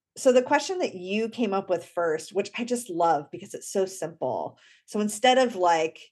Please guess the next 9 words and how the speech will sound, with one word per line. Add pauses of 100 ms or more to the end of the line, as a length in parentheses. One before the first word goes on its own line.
(360)
kind
of
a (580)
shame-based
question
or
a
should-based
question,